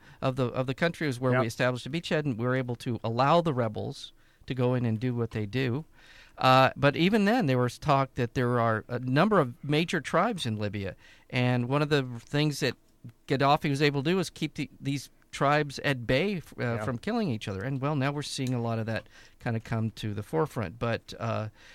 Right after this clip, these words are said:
Speaker 1: the ones who o-, ran, have the oil, let's take Iraq for an example. The Kurds have a
Speaker 2: Mm.
Speaker 1: lot of oil. The Kurds are still technically a part of Iraq, but, but practically speaking, they're not. And I think this is probably what's gonna happen with Libya.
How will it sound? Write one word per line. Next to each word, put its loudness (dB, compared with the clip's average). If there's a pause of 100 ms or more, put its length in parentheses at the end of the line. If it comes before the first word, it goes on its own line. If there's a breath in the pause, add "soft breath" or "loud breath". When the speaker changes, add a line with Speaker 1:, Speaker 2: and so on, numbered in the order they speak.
(120 loud breath)
Speaker 1:
the -4
ones 2
who -2 (100)
o-, -6 (100)
ran, 0
have 2
the 0
oil, 2 (300)
let's 2
take 0
Iraq 0
for -6
an -2
example. -8 (180 soft breath)
The -2
Kurds 2
have 6
a 2
Speaker 2:
Mm. 2
Speaker 1:
lot 4
of 2
oil. 0 (500 soft breath)
The 2
Kurds 6
are 4
still 4
technically 0
a 0
part 2
of 0
Iraq, 2
but, 0 (580)
but 0
practically 0
speaking, -4
they're 0
not. -4 (180)
And 0
I 0
think -8
this -6
is -8
probably 0
what's -4
gonna -2
happen -4
with -8
Libya. -4